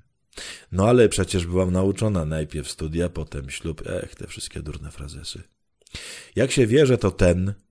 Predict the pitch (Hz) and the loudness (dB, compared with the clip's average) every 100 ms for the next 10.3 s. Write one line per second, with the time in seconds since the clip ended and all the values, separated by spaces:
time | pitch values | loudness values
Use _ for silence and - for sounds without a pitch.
0 | _ - 67 - 82 - 117 120 80 - | _ -14 -10 -4 -2 2 6 6 4 -2
1 | _ _ _ _ - 85 82 76 98 120 | _ _ _ _ -12 -6 -4 4 6 4
2 | - - _ _ _ 98 98 85 82 85 | 2 -12 _ _ _ 0 0 0 -2 -2
3 | 78 - 78 71 - - - - _ _ | -4 -6 -6 -6 -8 -12 -12 -18 _ _
4 | _ _ - - - - - 151 120 117 | _ _ -18 -16 -16 -4 2 4 4 4
5 | 120 98 - 104 101 90 80 78 82 98 | 4 2 0 0 0 -2 -2 -4 -2 -2
6 | 98 92 - 90 107 - 85 87 92 87 | -2 -4 -4 -2 -2 -4 -4 -2 0 0
7 | 95 104 87 87 85 - 85 - 87 95 | -2 -2 -2 -2 -4 -4 -6 -2 -2 0
8 | 113 113 82 90 92 82 85 87 87 76 | -2 -2 -4 -2 -2 -2 0 2 2 0
9 | 87 87 76 - 85 87 - 85 90 85 | -4 -4 -6 -4 -4 -4 -6 -8 -6 -6
10 | 78 73 80 | -6 -6 -8